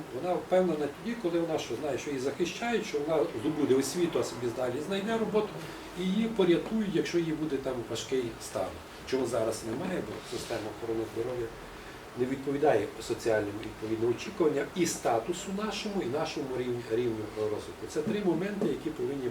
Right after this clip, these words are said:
бути важливими і, і домі-, домі-, домінувати. І, і це, ну, в тому, власне, ось і в такі дні,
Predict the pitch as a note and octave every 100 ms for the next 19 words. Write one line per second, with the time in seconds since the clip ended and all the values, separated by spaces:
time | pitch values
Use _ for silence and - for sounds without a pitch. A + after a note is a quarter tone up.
0 | A2 A#2+ A2+ A2+ - - - - - -
1 | A2+ A2+ A#2+ C3 B2+ A2+ A#2 A#2 A2+ G#2+
2 | G#2 G#2 - - - A2+ A2+ A2 B2 A2
3 | A2+ A#2 A2 A#2 A#2 A2+ G#2+ G2 A2+ A2+
4 | A#2+ - - A2+ - D#3 C#3+ C#3 A#2+ G#2
5 | - - - A2+ - D3 F#3 C3+ D3+ -
6 | D3 B2+ A#2+ - - - - - - -
7 | - - A#2+ A#2+ - A2+ - A#2 - C3
8 | A2 G2+ - - - A2+ A2+ C3 F3+